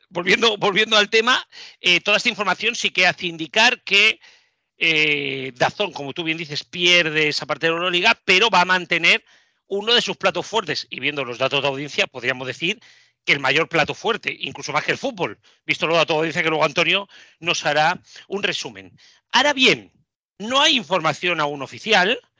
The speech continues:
y aquí están saliendo muchos rumores. A mí me llegan muchos, informaciones las justas, pero rumores muchos.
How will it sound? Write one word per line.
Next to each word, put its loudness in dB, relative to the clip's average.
y 4
aquí 4
están 2
saliendo 0
muchos -4
rumores. -6
A 4
mí 0
me 6
llegan 2
muchos, -4
informaciones -2
las -2
justas, -6
pero -2
rumores -4
muchos. -12